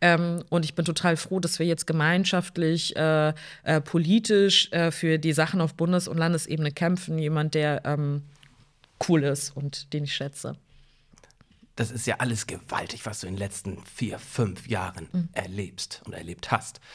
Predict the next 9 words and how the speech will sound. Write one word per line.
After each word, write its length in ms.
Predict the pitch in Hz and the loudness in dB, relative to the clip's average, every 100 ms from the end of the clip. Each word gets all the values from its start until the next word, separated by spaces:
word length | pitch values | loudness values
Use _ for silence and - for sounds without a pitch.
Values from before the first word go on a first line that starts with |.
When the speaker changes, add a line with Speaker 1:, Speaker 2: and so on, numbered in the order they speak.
| - - - | -20 -20 -6
Speaker 2:
Lass 120 | 107 | -4
uns 140 | 123 | -4
aber 380 | - 117 113 - _ _ _ | -2 0 -2 -4 _ _ _
mal 180 | - 110 | -4 2
neunundzwanzig 800 | 110 113 113 104 - 104 - 90 | 4 6 4 0 -2 -4 -4 -8
Jahre 220 | 95 95 | -6 -6
Speaker 1:
Mhm. 40 | - | -4
Speaker 2:
zurückgehen. 520 | 214 196 190 - - - - | 0 2 0 -6 -14 -20 -4
Speaker 1:
Ja. 180 | 170 139 | 0 0